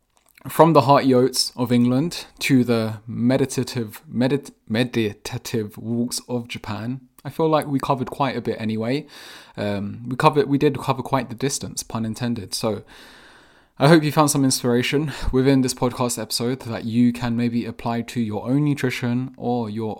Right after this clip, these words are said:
own strength training or your own weight loss approach. And if you have any questions or comments, I know you can leave comments on podcast episodes now, so perhaps do that or let me know what you think of it by reaching out to me on social media.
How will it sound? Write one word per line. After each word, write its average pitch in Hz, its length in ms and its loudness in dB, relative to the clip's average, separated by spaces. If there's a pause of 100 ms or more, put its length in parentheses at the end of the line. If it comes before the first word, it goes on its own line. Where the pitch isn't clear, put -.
own 135 220 2
strength 120 320 -6
training 113 400 -4 (100)
or 127 220 2
your 113 260 -2
own 131 380 0 (240)
weight 113 240 -2
loss 110 180 -6
approach. 110 540 -4 (500)
And 107 320 -6 (480)
if 135 200 -2
you 117 80 2
have 120 340 -4 (220)
any 120 180 6
questions 120 480 -2
or 110 80 -4
comments, 117 720 -4
I 117 120 -4
know 117 100 2
you 120 180 2
can 113 180 -4
leave 113 220 -2 (260)
comments 120 500 -2
on 107 300 -6
podcast 117 480 -6
episodes 107 420 -8
now, 110 220 -6
so 104 260 -10 (140)
perhaps - 340 -6
do 104 160 -6
that 131 340 -6
or 104 360 -10
let 110 160 -8
me 117 100 0
know 113 100 0
what 110 160 -4
you 110 80 -8
think 113 240 -10
of 117 120 -10
it 123 200 -6
by 107 320 -10
reaching 117 380 -6
out 107 160 -8
to - 80 -10
me 107 100 -6
on 101 80 -8
social 98 300 -12
media. 131 500 -2